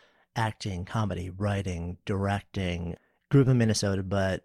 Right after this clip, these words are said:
it sounds like bounced out to L A almost as soon as you could.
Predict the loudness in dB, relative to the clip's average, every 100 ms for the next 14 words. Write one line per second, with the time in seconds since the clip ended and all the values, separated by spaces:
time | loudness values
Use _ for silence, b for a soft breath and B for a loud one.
0 | _ -8 -2 0 0 -2 -2 -4 -4 -4
1 | -6 -6 -8 -4 -4 -2 -4 -4 -6 -6
2 | -4 -2 -2 -4 -6 -6 -4 -6 -8 -12
3 | -8 -8 -8